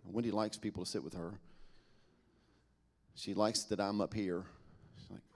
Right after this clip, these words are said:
"You just go up there and I'll get m-, people I like to sit with me."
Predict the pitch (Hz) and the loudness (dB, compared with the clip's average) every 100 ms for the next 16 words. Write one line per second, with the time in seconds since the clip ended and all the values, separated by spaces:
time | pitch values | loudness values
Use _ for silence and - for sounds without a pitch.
0 | - 117 170 156 135 110 120 113 101 110 | -4 -2 -2 2 6 8 8 8 6 6
1 | 113 - 101 110 - 117 101 95 107 98 | 6 2 -2 2 2 6 6 6 4 4
2 | - - 101 - 82 107 104 | -2 -8 -4 0 2 2 0